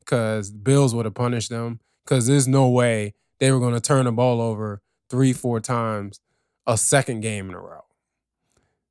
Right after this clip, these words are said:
So that would have been bad for the Dolphins. But it might be worse for the Dolphins now that they gotta go to Kansas City. Might as well transition to that.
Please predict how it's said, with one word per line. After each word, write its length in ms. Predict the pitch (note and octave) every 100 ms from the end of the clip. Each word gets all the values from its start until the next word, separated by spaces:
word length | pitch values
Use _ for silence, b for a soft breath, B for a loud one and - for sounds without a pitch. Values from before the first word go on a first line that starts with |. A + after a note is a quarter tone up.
| _ _ -
So 480 | - A#2+ A2 G#2 A#2
that 140 | D3 D3+
would 140 | C#3
have 60 | B2
been 180 | A2+
bad 280 | G#2 A2 G#2
for 80 | A2
the 100 | G2+
Dolphins. 640 | G#2+ G#2+ F#2+ G2+ F#2+ G2 _ _ _ _ _ _ _ -
But 160 | D#3
it 60 | D#3+
might 260 | G#3 G3+
be 140 | C#3+ D3+
worse 360 | A#2+ F3+ D#3+
for 100 | -
the 100 | B2+
Dolphins 540 | A#2+ B2+ A#2+ C3 A#2 G#2
now 540 | D3+ E3 C3 A#2 G#2+ _ -
that 120 | B2
they 140 | C3
gotta 220 | B2 A#2 A2
go 140 | A#2
to 80 | A2
Kansas 520 | - C3 C3 A2+ G#2+
City. 420 | - C3 A2 G2 _
Might 180 | B2 B2
as 80 | A2+
well 80 | A2
transition 600 | - A#2+ G#2+ A#2 G#2+ G#2
to 80 | G#2
that. 280 | A#2+ G2+